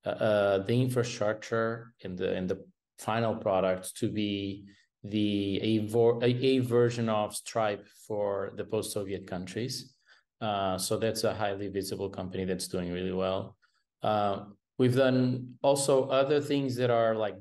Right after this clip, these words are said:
deep tech companies that people don't know yet, uh, much about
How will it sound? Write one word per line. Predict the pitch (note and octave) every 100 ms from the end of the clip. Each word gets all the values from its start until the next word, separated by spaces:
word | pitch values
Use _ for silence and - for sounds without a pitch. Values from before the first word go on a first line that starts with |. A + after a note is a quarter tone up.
| G#2
deep | B2+ B2+ B2+ B2+
tech | - A#2+ B2
companies | A#2 A#2 A#2+ A#2+ C3 C3 -
that | G#2
people | A#2 G#2+ G#2+
don't | G#2+ G#2 G2+
know | G#2 G2+
yet, | F#2+ G2+ - - - _ _ -
uh, | G#2+ G2+ G2+ G2
much | G#2 A2 -
about | A#2+ A#2+ A#2+ B2 B2